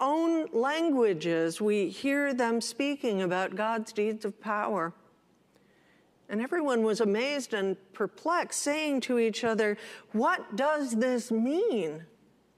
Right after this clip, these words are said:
While others sneered and said, "They're filled with new wine." <laughs> But Peter, standing with the eleven, raised his voice and addressed them,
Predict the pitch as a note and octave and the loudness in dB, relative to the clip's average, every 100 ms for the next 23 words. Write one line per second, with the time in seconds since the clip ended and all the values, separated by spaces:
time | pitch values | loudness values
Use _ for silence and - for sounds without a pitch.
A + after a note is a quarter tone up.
0 | _ _ _ _ _ A3+ G#3+ F3+ F3+ E3+ | _ _ _ _ _ -16 -6 -2 -2 -2
1 | - - - C#4 A3 D#3+ - - F3+ F3 | -6 -6 -2 2 2 0 -2 -2 0 2
2 | F3 E3+ F3 - - F#3+ D#3+ D#3 - - | 2 0 -2 -6 -4 -2 0 -4 -10 -20
3 | - - - _ _ _ _ - E3+ E3+ | -20 -20 -20 _ _ _ _ -10 -2 -2
4 | D#3 - A3 D#3+ D#3 E3 D#3+ D3+ C3+ - | -2 0 2 2 0 0 0 0 -2 -2
5 | E3+ E3+ D3 C#3+ E3 E3+ D3 D3+ D3+ F#3+ | 0 2 0 0 0 0 0 -2 -2 -4
6 | - F3+ - - - - _ - - - | -6 -8 -8 -20 -20 -20 _ -20 -20 -20
7 | _ - - - _ _ _ _ _ _ | _ -20 -20 -20 _ _ _ _ _ _
8 | _ _ _ _ C4+ - - C#4+ A3+ C#3 | _ _ _ _ -6 -6 -4 -2 -2 -4
9 | - - _ _ _ _ _ _ _ - | -6 -12 _ _ _ _ _ _ _ -10
10 | - A#3 B3 C4 C4+ C#4+ G3 A3 A3 C4 | -2 0 2 0 0 0 0 0 0 0
11 | B3+ G3+ F3+ F#3 F#3+ G#3 A3+ A3+ A#3+ G#3+ | 2 2 2 0 2 2 0 0 -2 0
12 | G#3 G#3 G#3 A3+ G#3 F#3+ G3+ G#3 - F#3 | 2 2 0 0 0 0 0 -2 -4 -2
13 | F3+ | -2